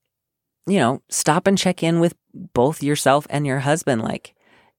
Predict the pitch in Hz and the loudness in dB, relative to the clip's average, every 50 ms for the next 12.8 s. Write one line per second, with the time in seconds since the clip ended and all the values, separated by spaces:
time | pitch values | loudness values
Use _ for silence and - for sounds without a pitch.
0 | _ _ - - - - 135 135 - - 139 143 147 143 147 147 143 139 135 139 | _ _ -18 -14 -8 -6 -6 -2 2 4 4 4 6 4 4 4 4 4 0 2
1 | - 139 131 127 127 - 135 147 160 170 - - 190 170 165 160 160 151 147 - | 2 2 2 2 2 0 2 4 4 4 4 2 2 2 4 4 4 2 2 2
2 | - 143 135 131 123 - 131 123 120 117 127 120 - 143 135 135 127 - 131 127 | 2 2 2 2 2 4 4 4 4 4 2 2 2 0 -2 -2 0 2 0 0
3 | 120 123 117 127 117 - 120 117 117 117 117 117 - _ _ _ _ - - - | 0 -2 -4 -4 -4 -4 -2 0 0 0 -2 -4 -6 _ _ _ _ -20 -20 -20
4 | - _ - - 123 123 127 120 120 120 120 101 107 123 120 113 110 107 _ _ | -20 _ -4 0 0 2 4 4 4 4 2 2 2 2 2 2 2 0 _ _
5 | - 123 117 110 107 - - - 120 120 120 117 110 - 117 113 113 113 - 117 | -4 -2 -2 -2 -2 -2 0 2 2 2 4 2 0 2 2 2 2 2 0 -2
6 | 110 - - - 117 - 117 117 113 113 110 113 104 - - 117 113 - - 127 | -2 -2 0 -2 -2 0 0 2 2 2 2 0 -2 0 2 2 0 2 0 -2
7 | 113 110 - - - 117 110 107 110 120 107 107 113 - - 110 104 107 110 110 | -2 -2 -2 -4 -2 0 0 2 2 0 0 0 0 -2 0 2 2 4 4 4
8 | 110 - - - - - 110 107 107 113 113 - - _ _ _ _ _ _ - | 2 0 -4 -10 -6 -2 0 0 0 0 -2 -6 -8 _ _ _ _ _ _ -6
9 | 110 107 101 113 110 117 113 - 120 110 107 - - - 120 117 113 110 101 101 | -4 -2 -2 -2 -2 -2 0 0 0 0 0 -2 0 2 2 4 4 4 4 4
10 | 107 - - _ _ _ _ - - - - - - _ _ _ _ _ _ _ | 2 2 0 _ _ _ _ -20 -20 -20 -20 -20 -20 _ _ _ _ _ _ _
11 | _ _ _ _ _ _ _ _ _ _ _ _ _ _ _ _ _ _ _ _ | _ _ _ _ _ _ _ _ _ _ _ _ _ _ _ _ _ _ _ _
12 | _ _ - 117 117 113 - _ - 131 139 123 101 101 127 | _ _ -12 -10 -10 -10 -12 _ 0 2 2 4 2 0 -2